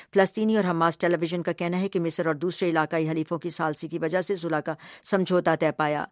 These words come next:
تاہم اسرائیل کے وزیر اعظم بنیامین نیتن یاہو نے اس سمجھوتے کے بارے میں کھلم کھلا کچھ نہیں کہا اور رات کے اوقات میں اسرائیل اور حماس کے درمیان راکٹ فائرنگ کے تبادلے کے بعد انہوں نے اپنی سیکیورٹی کابینہ سے ملاقات کی۔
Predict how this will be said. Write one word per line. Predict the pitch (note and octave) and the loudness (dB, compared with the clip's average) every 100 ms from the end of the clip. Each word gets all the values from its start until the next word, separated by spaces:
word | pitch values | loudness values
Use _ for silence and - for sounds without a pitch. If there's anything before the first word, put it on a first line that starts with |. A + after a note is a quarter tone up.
| - - - | -14 -20 -2
تاہم | F#3+ F3+ | 4 4
اسرائیل | E3+ F#3+ E3+ | 2 2 2
کے | E3+ E3 | 2 2
وزیر | D3 F3 D#3 | 2 2 4
اعظم | D3+ E3 E3+ | 4 2 -2
بنیامین | E3+ E3 D#3 | 0 0 0
نیتن | D3+ D3+ D#3+ | 0 -2 0
یاہو | E3 F3 F#3+ | 0 0 0
نے | F#3+ | -2
اس | |
سمجھوتے | - E3 D3+ E3+ E3+ | -2 -4 -2 -2 -2
کے | D#3+ | 0
بارے | D#3 D#3+ | 0 0
میں | E3 | -2
کھلم | E3 E3+ D#3+ D#3 | -4 -4 -4 -4
کھلا | D#3+ D#3 | -2 -2
کچھ | D3 D#3+ E3+ | -4 -6 -4
نہیں | E3 | -2
کہا | F3 F#3 - - - | -2 -2 -4 -14 -2
اور | F3 | 2
رات | F3+ F#3 - | 6 4 4
کے | |
اوقات | F3 E3 D#3+ E3+ | 2 4 0 0
میں | E3 | -4
اسرائیل | - D#3+ D#3+ | -2 0 0
اور | |
حماس | D#3+ D#3 D#3 D#3 | -2 0 0 -2
کے | D#3+ | -4
درمیان | D#3 D#3+ D#3+ | -4 -2 0
راکٹ | D3+ D3+ D#3 | 0 -2 -4
فائرنگ | D#3+ D#3 F#3 | -2 0 0
کے | F#3 | -2
تبادلے | - D3 D#3 D#3 | -2 0 0 0
کے | D#3 | -2
بعد | D3 D3+ | 0 0
انہوں | D3+ D3+ | 0 -4
نے | D#3 | -4
اپنی | D3+ D#3 | -4 -8
سیکیورٹی | - D#3 E3+ E3 | -8 -2 0 0
کابینہ | D#3+ D3 D#3 F3+ F3 | 0 0 0 -2 -2
سے | |
ملاقات | D#3 D3 C#3 C#3+ C3+ | -2 0 0 0 -2
کی۔ | - D3+ | -4 -8